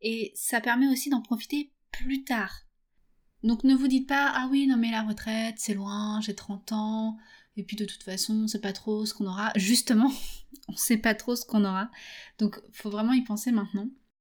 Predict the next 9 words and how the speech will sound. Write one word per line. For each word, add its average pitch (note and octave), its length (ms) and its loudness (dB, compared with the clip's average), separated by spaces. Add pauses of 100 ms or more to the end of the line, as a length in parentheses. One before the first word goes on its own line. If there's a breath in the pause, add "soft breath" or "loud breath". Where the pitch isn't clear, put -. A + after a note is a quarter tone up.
(840)
Et A3 100 4
la A3 100 6
deuxième A#3 260 4
chose C4+ 200 0
que A#3 160 2
je G#3 120 0
retiens, A3 500 0 (160)
c'est - 300 -4
que G#3+ 300 -2